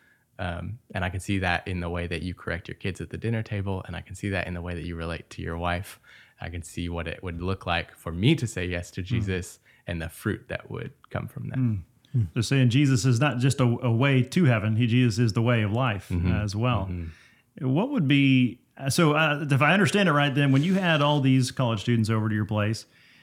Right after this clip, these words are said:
Speaker 2: uh, that was an outdoor event, right?
Speaker 1: It was in our backyard.
Speaker 2: And so you didn't have, like, a spotlight, and then so after dessert is served, spotlight comes on, you stand up and give this incredible gospel presentation and call an invitation <laughs> forward. And
Speaker 1: That's right.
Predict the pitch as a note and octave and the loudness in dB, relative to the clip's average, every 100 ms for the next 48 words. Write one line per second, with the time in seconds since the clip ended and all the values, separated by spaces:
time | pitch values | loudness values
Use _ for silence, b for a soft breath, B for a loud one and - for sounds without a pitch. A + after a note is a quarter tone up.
0 | b b - C3+ G#2+ G#2+ A#2+ A#2 B2 C3 | b b -8 -4 -2 -2 -4 -6 -4 2
1 | D#3 C3+ C#3+ F3+ F3+ F#3 E3 G#3+ G#3+ F#3 | 4 6 4 4 2 2 2 0 0 -2
2 | B3 - _ _ G#2+ F#2 F2 F#2 - F#2+ | -2 -8 _ _ 0 0 0 -4 -4 -2
3 | F#2 F2 F2 - - G#2 _ - C#3+ C3 | -2 -2 -4 -6 -8 -10 _ 0 2 4
4 | C#3+ C#3 A3+ G3+ D3+ E3 D#3+ C#3+ C#3 C3 | 4 4 4 2 4 4 4 4 2 2
5 | A#2 G#2+ - - C#3 D3 C#3+ C#3+ C#3+ D3 | 2 0 -2 -2 0 0 2 2 4 4
6 | C#3+ - B2 A#2+ B2+ B2 B2+ B2 B2 A2+ | 0 0 2 4 4 4 4 4 2 0
7 | G#2+ G#2 C3 C3 B2+ C3+ C3 B2+ C3 B2 | 0 2 2 2 0 0 2 2 2 0
8 | G#2 - - - - C3 B2 A#2+ - C#3 | -2 -10 -16 -14 -2 0 2 0 0 2
9 | B2+ A#2+ B2+ B2+ B2+ A#2 B2 - B2 B2 | 4 4 4 4 4 4 2 2 2 4
10 | B2 B2 A#2 G#2+ A#2 - A2 - B2 A2+ | 2 2 0 0 0 0 -2 2 2 2
11 | A2+ A#2+ B2 - A2 B2 A2+ A2+ A#2+ G#2+ | 0 2 0 0 0 2 2 2 2 2
12 | B2+ A#2 A2 G2+ A#2+ A#2 A2+ - A#2 A#2 | 2 2 2 0 2 2 0 0 2 2
13 | G#2+ B2 B2 B2+ A#2 - B2 A#2+ A#2+ A#2+ | 2 4 4 4 2 2 0 0 2 2
14 | A#2 G#2+ G#2+ G#2 A#2+ G2 | 2 2 0 2 4 4